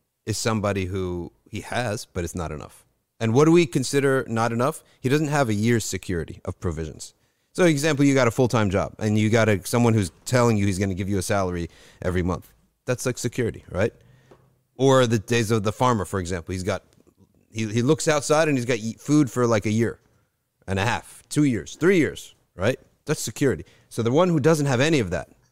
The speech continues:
okay? He doesn't have any of that. That's someone who is miskin,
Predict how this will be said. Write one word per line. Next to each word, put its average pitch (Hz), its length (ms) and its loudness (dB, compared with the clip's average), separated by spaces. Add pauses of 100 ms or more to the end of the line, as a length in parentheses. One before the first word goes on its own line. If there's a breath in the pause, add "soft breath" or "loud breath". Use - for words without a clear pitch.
(500)
okay? 101 240 -6 (1500)
He 110 100 -6
doesn't 110 180 2
have 107 180 2
any 156 180 4
of 117 80 4
that. 82 220 -6 (220)
That's 101 200 -2
someone 98 260 0
who 87 160 0
is - 180 -4
miskin, 71 420 -10